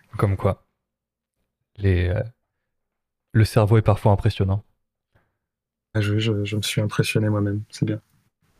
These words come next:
Speaker 2: C'était le moment. <laughs>
Speaker 1: <laughs> On va revenir sur le corps de l'émission. Euh,
Speaker 2: Ouais.
Speaker 1: ouais, il y a quelque chose, moi, qui m'intéresse beaucoup dans ton background, c'est la B D. Justement, c'est, moi, c'est, euh, un support que j'aime beaucoup. Et je voulais savoir, de ton avis, est-ce qu'on peut écrire la même histoire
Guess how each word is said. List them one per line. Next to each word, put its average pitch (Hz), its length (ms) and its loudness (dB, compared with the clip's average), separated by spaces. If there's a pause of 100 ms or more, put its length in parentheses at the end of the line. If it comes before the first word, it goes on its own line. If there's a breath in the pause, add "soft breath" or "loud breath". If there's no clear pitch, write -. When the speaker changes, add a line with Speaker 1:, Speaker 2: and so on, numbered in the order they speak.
(100)
Speaker 2:
C'était - 160 2
le 113 60 4
moment. 113 280 2 (360)
<laughs> - 680 0
Speaker 1:
<laughs> - 540 -20
On 117 80 4
va 120 80 6
revenir 123 240 4
sur - 160 2
le 110 100 4
corps 135 180 2
de 127 80 4
l'émission. 117 520 0 (640 soft breath)
Euh, 101 440 4
Speaker 2:
Ouais. 123 220 4 (360)
Speaker 1:
ouais, 117 320 6
il 101 40 4
y - 20 4
a 101 60 2
quelque - 140 -2
chose, 165 140 2
moi, 123 100 2
qui - 120 0
m'intéresse 98 340 2
beaucoup 107 240 0
dans 110 120 4
ton 113 120 0
background, 104 440 4
c'est - 140 0
la 98 120 4
B 101 100 2
D. 107 220 2 (960)
Justement, 110 400 2
c'est, - 120 -4
moi, 113 80 4
c'est, 104 260 4
euh, 90 180 4
un 92 100 2
support - 320 -4
que 113 100 2
j'aime 98 220 0
beaucoup. 98 320 -2 (600 soft breath)
Et 113 40 0
je - 20 4
voulais 117 160 6
savoir, 123 340 4
de 117 100 4
ton 123 180 0
avis, 117 380 2
est-ce 113 200 2
qu'on 170 160 0
peut - 260 0
écrire 147 400 2
la 113 140 6
même 123 220 4
histoire 127 560 2